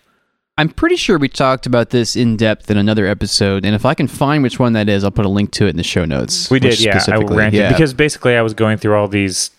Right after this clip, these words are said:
Speaker 2: hoops trying to, you know, prototype, uh,
Speaker 1: Yeah.
Speaker 2: support for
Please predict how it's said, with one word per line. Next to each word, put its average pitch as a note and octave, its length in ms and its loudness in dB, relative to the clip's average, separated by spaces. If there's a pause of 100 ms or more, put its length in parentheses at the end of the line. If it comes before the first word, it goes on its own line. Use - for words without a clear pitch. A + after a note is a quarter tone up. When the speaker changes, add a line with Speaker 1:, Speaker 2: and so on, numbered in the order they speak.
(320)
Speaker 2:
hoops A2 240 0
trying G#2 240 -2
to, F#2+ 180 -4 (320)
you G#2+ 60 -2
know, F2+ 260 -2
prototype, G2 540 -2 (720)
uh, A2 40 2
Speaker 1:
Yeah. F#2+ 280 0
Speaker 2:
support - 540 -2
for G2 640 -2